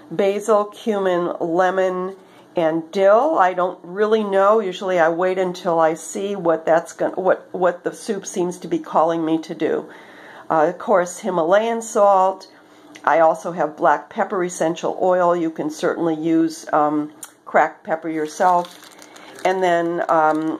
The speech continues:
depending on, these are very hot peppers that I grew. Depending on how hot you might, or spicy you might want your soup to be, you can add them in, uh, chop them, dice them, get rid of the seeds, and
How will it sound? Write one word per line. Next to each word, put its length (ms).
depending 400
on, 340
these 240
are 80
very 320
hot 580
peppers 380
that 140
I 100
grew. 480
Depending 400
on 100
how 220
hot 580
you 140
might, 240
or 160
spicy 460
you 120
might 280
want 320
your 140
soup 340
to 100
be, 280
you 120
can 200
add 280
them 180
in, 260
uh, 160
chop 380
them, 180
dice 280
them, 220
get 100
rid 140
of 80
the 60
seeds, 440
and 220